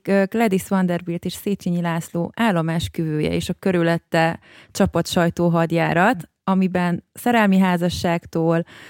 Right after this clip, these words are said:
a hozományvadász Széchenyi szerencséjén át sok minden elmélet, ö, felmerült ennek az esküvőnek a kapcsán,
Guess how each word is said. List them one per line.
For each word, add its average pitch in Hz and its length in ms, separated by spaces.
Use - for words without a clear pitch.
a - 120
hozományvadász 175 800
Széchenyi 170 400
szerencséjén 170 880
át 190 540
sok - 260
minden 160 540
elmélet, 175 680
ö, 170 180
felmerült 165 720
ennek 180 280
az 170 100
esküvőnek 170 600
a 170 60
kapcsán, 247 640